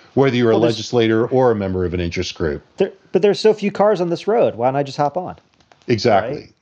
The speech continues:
Speaker 2: Right?
Speaker 1: right? And so, you know, I, I, I think that there's gonna be, you know, whatever that agreement comes to at point, you know, some point in time,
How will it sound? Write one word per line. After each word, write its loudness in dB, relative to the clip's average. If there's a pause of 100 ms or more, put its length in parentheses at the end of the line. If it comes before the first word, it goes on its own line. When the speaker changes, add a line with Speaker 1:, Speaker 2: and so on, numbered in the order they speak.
Speaker 2:
Right? 0
Speaker 1:
right? -20
And 0
so, 2 (760)
you 2
know, 4
I, 0 (760)
I, -10 (600)
I 2
think -2
that 0
there's -2
gonna 0
be, 0
you -4
know, -6 (500)
whatever 2
that 0 (220)
agreement 0
comes -6
to 0
at -12
point, -4
you -2
know, -2
some -4
point -4
in -4
time, -6